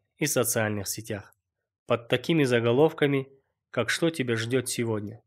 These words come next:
«Что тебя ждёт на этой неделе?» и «Что тебя связывает со звёздами?» и тому подобное. И этим прогнозам дают громкие заголовки, в которых делают свои предположения. Отношение к знакам зодиака делится на два вида.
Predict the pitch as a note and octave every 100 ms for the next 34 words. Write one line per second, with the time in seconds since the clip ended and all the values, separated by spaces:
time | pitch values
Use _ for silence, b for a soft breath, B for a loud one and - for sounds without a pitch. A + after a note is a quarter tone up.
0 | _ - - E3+ D#3+ C#3+ A#2+ A2+ C3 C3
1 | B2 A#2+ A#2+ A2 G#2 G#2+ C#3 C#3+ C#3+ _
2 | _ _ _ _ - C3+ - D#3+ B2 A2
3 | - B2+ C3+ C3 B2 A#2+ A#2 A2+ G#2+ A#2
4 | A2 A2 G2+ G2+ _ _ - D#3+ C3 B2
5 | A2+ A2 A2 G#2 G2+ A2 _ _ _ -
6 | B2+ D3+ E3+ C3+ A#2 A#2+ C3 D#3 D3+ C#3+
7 | B2 B2 B2 C3 E3 D3+ A#2+ A2+ A#2 A#2
8 | C#3 D#3+ - D3 b b b - - -
9 | C#3+ A#2 A2+ D#3+ C#3+ B2+ - A#2+ A#2 A2+
10 | - A2 G#2+ A2 G#2 G2+ - _ _ _
11 | - A2+ B2 B2+ - F3 D3+ A#2+ A#2+ D3
12 | D3 B2+ A#2 A2+ A#2+ D3+ C3+ A#2+ C#3+ C#3+
13 | C3+ A#2+ A#2 A#2+ C#3 A#2+ A2 G2+ -